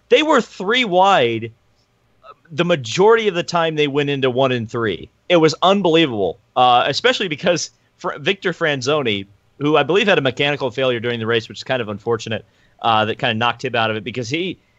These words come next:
he put a three wide move on the first freaking lap in turn three, and, and I, I, I have to applaud the, uh,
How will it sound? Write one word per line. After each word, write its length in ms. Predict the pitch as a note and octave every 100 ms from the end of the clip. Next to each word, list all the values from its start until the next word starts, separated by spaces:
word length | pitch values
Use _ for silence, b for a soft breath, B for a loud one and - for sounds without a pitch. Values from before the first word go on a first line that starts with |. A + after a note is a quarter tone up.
| _
he 160 | - A#3+
put 160 | A#3+ F#3+
a 80 |
three 280 | - F3 F#3+
wide 280 | F3+ E3+ C#3
move 200 | D3 B2+
on 100 | A2
the 60 | G#2+
first 460 | - E3+ - -
freaking 400 | _ - E3+ C#3+
lap 360 | B2+ C#3 B2+ A#2+
in 100 | A2
turn 240 | C3 A#2+
three, 340 | A2+ C#3 B2+ G#2
and, 180 | G#2+ -
and 180 | A2 A#2
I, 100 | C#3+
I, 260 | - A#2+ B2 C3 B2
I 100 | B2+ C3
have 160 | D#3+
to 80 | B2+
applaud 460 | A2+ D3 D3+ D3 A#2
the, 240 | A2 G#2+
uh, 120 | G#2